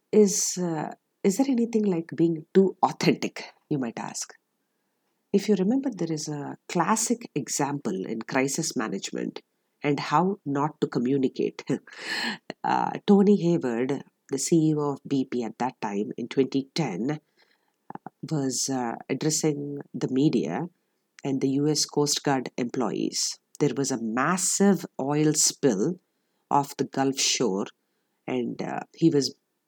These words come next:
being apologetic about what had happened. His words were, "We are sorry for the massive disruption it has caused our lives. There is no one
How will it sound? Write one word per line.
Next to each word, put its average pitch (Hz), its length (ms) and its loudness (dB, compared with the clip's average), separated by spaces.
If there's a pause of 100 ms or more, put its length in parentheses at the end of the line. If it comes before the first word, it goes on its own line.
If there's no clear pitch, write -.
being 143 340 2 (340)
apologetic 143 600 0
about 117 280 -4
what 113 320 -4 (220)
had 104 160 -4
happened. - 520 0 (840)
His 165 200 4
words 214 440 2
were, 104 300 -4 (1300)
"We 208 100 12
are 226 60 10
sorry 214 420 2
for 214 160 -4
the 143 100 0
massive 131 520 -2
disruption - 600 -2 (220)
it - 100 -8
has 135 140 0
caused 135 360 -4
our 104 140 -2
lives. - 580 -2 (1600)
There 170 140 6
is 151 180 0
no 156 260 8
one 226 280 8